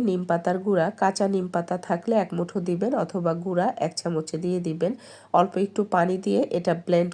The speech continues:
করে নিতে হবে, তাহলেই এই হেয়ার প্যাকটি তৈরি হয়ে যাবে। এই হেয়ার প্যাকটি বেশি করে প্রস্তুত করে সংরক্ষণ করা যাবে। এখন যেহেতু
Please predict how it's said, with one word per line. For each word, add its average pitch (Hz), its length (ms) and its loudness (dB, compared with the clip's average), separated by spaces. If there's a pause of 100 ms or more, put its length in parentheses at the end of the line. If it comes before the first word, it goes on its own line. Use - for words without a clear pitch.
করে 170 260 0
নিতে 180 200 -2 (100)
হবে, 170 220 0 (440)
তাহলেই 196 400 4 (220)
এই 175 80 2 (100)
হেয়ার 175 300 2
প্যাকটি 175 280 0 (160)
তৈরি 170 300 2
হয়ে 170 260 0
যাবে। 170 240 0 (440)
এই 202 140 4
হেয়ার 175 280 4
প্যাকটি 180 240 0 (120)
বেশি 185 260 -4
করে 180 160 0 (100)
প্রস্তুত 185 380 -6
করে 202 140 0 (120)
সংরক্ষণ 175 460 0 (140)
করা 190 180 2 (120)
যাবে। 170 180 2 (120)
এখন 196 180 -2 (100)
যেহেতু 185 280 -2